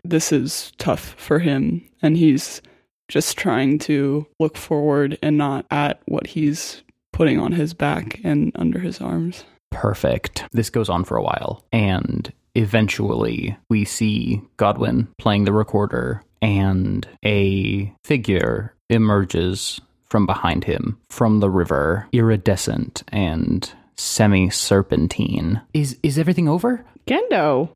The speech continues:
Speaker 3: hey.
Speaker 2: I heard the music, and I heard a lot of stuff before. I know, I know it happened, uh, because I felt it.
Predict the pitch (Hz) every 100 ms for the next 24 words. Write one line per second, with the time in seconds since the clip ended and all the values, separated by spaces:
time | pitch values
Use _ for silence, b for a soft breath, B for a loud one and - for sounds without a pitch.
0 | - 226 - 247 285 262 147 160 - -
1 | 135 151 151 143 156 135 113 - 117 110
2 | 107 104 - 117 104 127 127 117 107 107
3 | - - - 110 - - 107 127 117 113
4 | - - 104 98 98 - - 131 131 117
5 | - - 117 160 147 151 110 101 - -
6 | 92 90 110 110 101 110 - 117 -